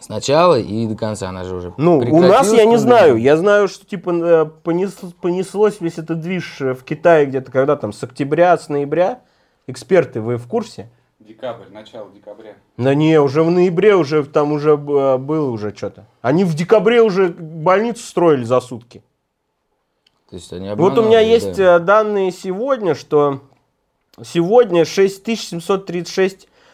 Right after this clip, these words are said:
Speaker 2: новых случаев.
Speaker 1: А мы без масок.
Speaker 2: Э, умерло сто тридцать четыре человека.
Speaker 1: В Касимове?
Speaker 2: Нет, в,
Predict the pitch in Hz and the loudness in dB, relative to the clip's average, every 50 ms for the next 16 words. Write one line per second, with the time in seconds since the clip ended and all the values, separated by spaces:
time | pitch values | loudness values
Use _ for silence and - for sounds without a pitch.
0 | _ _ - 170 190 190 180 175 170 - - 190 175 - - - - 98 - - | _ _ -2 0 0 2 2 0 -2 -4 -8 -8 -8 -8 -10 -10 -12 -12 -12 -16
1 | _ _ _ _ _ 90 90 92 92 90 87 85 85 85 85 85 - - _ _ | _ _ _ _ _ -16 -14 -14 -12 -14 -12 -12 -12 -12 -14 -14 -18 -20 _ _
2 | _ _ _ _ _ _ _ _ _ _ _ - 147 143 143 147 156 180 220 220 | _ _ _ _ _ _ _ _ _ _ _ -6 -2 0 0 2 2 0 0 2
3 | 208 190 175 170 165 156 151 143 135 - - 180 165 - 170 170 165 165 - - | 2 2 4 4 4 4 4 2 0 -4 -8 -10 -8 -6 -6 -6 -6 -8 -12 -14
4 | - - 160 147 143 147 - 156 147 143 139 135 117 - - 101 110 _ _ _ | -8 -6 -6 -6 -6 -4 -4 -2 0 0 0 0 -2 -4 -6 -16 -20 _ _ _
5 | _ _ _ _ _ _ _ _ _ _ _ _ _ _ _ _ _ _ _ _ | _ _ _ _ _ _ _ _ _ _ _ _ _ _ _ _ _ _ _ _
6 | - 90 - - 95 92 113 127 120 117 _ _ _ _ _ _ - 131 135 123 | -20 -18 -16 -16 -14 -14 -14 -14 -16 -18 _ _ _ _ _ _ -6 -4 -2 -2
7 | 104 90 - _ _ _ _ _ _ 107 | -2 -4 -8 _ _ _ _ _ _ -10